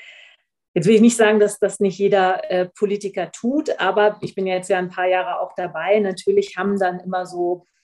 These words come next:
Organisationsinteressen, und Parteien sind auch Organisationen, so ihre eigene Logik irgendwo. Und, ähm, es ist wirklich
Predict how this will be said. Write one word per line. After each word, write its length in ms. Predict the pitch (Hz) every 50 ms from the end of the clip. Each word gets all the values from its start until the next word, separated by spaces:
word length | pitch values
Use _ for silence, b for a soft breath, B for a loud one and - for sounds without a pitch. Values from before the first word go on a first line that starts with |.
| _ - -
Organisationsinteressen, 1300 | - 165 170 175 180 190 190 180 160 175 170 170 - 220 226 233 233 214 196 - - 208 202 202 - 214 196
und 140 | 165 170 -
Parteien 420 | 175 156 - - 170 175 175 175
sind 180 | 180 196 220 -
auch 160 | - 190 -
Organisationen, 800 | 202 190 190 180 185 185 185 180 185 185 185 - - 185 185 180
so 80 | 180 175
ihre 300 | - 165 175 - - -
eigene 240 | - 180 180 180
Logik 480 | 175 175 202 220 196 156 - - - _
irgendwo. 640 | - - 160 160 165 165 160 - 165 165 180 220 - B B B B B B B B B B B B _
Und, 420 | - 190 185 190 190 185 180 - - -
ähm, 260 | 170 175 175 175 - -
es 160 | 180 175 -
ist 220 | 196 190 - -
wirklich 680 | 175 202 214 214 220 220 214 208 208 - - - -